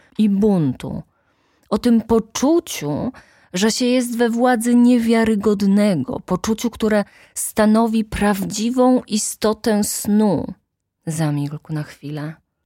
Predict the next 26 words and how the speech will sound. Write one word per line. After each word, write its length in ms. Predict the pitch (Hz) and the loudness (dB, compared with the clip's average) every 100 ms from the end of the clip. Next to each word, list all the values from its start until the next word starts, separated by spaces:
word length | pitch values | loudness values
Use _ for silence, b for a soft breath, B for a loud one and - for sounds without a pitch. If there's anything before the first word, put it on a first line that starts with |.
| - | -4
Nie, 440 | 185 196 156 - - - | 0 0 0 -2 -8 -6
to 280 | 160 147 151 156 - - - | -4 -2 -4 -6 -8 -10 -6
niemożliwe, 840 | - 190 185 185 202 220 143 147 | -4 -2 0 0 0 0 0 -2
niepodobna 540 | 165 208 202 220 196 170 | -2 0 0 2 2 2
dać 200 | 175 - | 0 0
komuś 300 | 180 170 170 | -2 0 -2
żywego 500 | 160 175 175 170 165 | -2 0 0 0 -2
pojęcia 540 | 180 180 180 175 170 | -2 0 0 0 0
o 60 | 175 | 2
jakiejkolwiek 960 | 190 190 208 - 220 208 190 196 - | 0 -2 -6 -4 0 0 0 -2 -2
epoce 420 | - 185 185 - 170 | -6 -4 -6 -4 -6
swego 380 | - 165 175 | -6 -6 -4
życia, 460 | 170 180 160 - - B B B B B | -2 -2 -2 -6 -10 B B B B B
o 100 | 190 | -2
tym, 160 | 196 196 | 0 0
co 120 | 196 | -2
stanowi 460 | - 202 202 190 | 0 0 2 0
jej 160 | 196 196 | 0 -2
prawdę, 600 | - 196 196 170 147 147 | -2 0 2 0 -2 -6
jej 200 | 147 156 | -2 -2
znaczenie, 720 | 170 185 185 214 190 175 151 | 0 -2 -2 -2 0 0 -2
jej 140 | 156 165 | -4 -4
subtelną 1000 | - 220 - - 226 220 214 214 220 220 | -4 -4 -4 0 2 4 2 2 0 -2
i 160 | 202 | -4
przejmującą 1040 | 202 - 202 196 196 190 170 175 - 170 165 | -6 -4 -2 0 2 2 2 0 -2 -4 -4
treść. 580 | - 151 - - - | -4 -4 -4 -10 -14